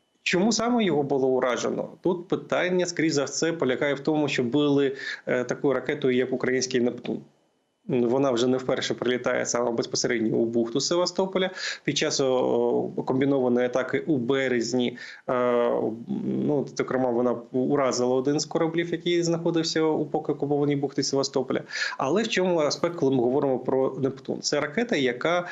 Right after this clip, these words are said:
має радіолокаційну головку самонаведення, і вона має безпосередньо таку особливість, що, е, за логікою буде наводитись якраз на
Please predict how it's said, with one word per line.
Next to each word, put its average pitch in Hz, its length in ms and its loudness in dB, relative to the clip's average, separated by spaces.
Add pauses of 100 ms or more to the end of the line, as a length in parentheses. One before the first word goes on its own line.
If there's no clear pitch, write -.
(280)
має 139 340 2
радіолокаційну 139 960 2
головку 131 480 0
самонаведення, 131 1080 0
і 147 440 0
вона 139 420 0
має 143 420 2
безпосередньо 131 800 -2
таку - 220 -2
особливість, 156 640 2
що, 147 220 0 (400)
е, 127 240 2
за 147 120 2
логікою 143 640 2
буде 185 300 0
наводитись 143 760 0
якраз 156 400 -2
на 123 160 0